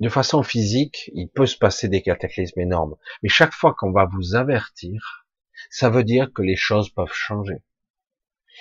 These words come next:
Si on vous avertit, c'est que c'est une forte possibilité,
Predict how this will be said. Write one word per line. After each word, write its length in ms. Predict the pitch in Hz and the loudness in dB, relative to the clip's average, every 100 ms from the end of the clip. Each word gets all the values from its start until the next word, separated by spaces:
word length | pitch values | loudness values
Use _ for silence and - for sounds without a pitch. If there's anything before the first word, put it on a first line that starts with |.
| - | -20
Si 260 | - - 156 | -12 -4 2
on 160 | 147 104 | 4 4
vous 340 | 98 90 104 | 2 2 6
avertit, 640 | 156 135 120 - - 143 _ - - | 6 6 4 0 -12 -12 _ -20 -18
c'est 220 | - 143 | -4 -2
que 120 | - | 0
c'est 460 | 120 - 135 - - | 0 2 0 0 0
une 140 | 170 | 2
forte 560 | 120 - 175 143 - - | 2 6 6 6 2 -6
possibilité, 960 | - 120 - 117 110 107 101 - 120 127 | -2 -2 -2 -2 0 0 0 2 0 -2